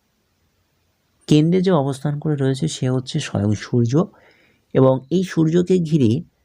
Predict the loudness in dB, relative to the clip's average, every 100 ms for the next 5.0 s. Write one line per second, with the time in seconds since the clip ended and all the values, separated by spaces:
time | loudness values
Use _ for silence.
0 | _ 0 2 2 0 -2 -4 -4 -4 0
1 | 0 2 2 0 -2 _ _ _ _ 0
2 | 2 2 2 2 2 0 0 0 0 0
3 | -2 0 0 0 -2 -4 -4 -4 -6 -4
4 | -4 -4 -4 -4 -6 -4 -4 -4 -8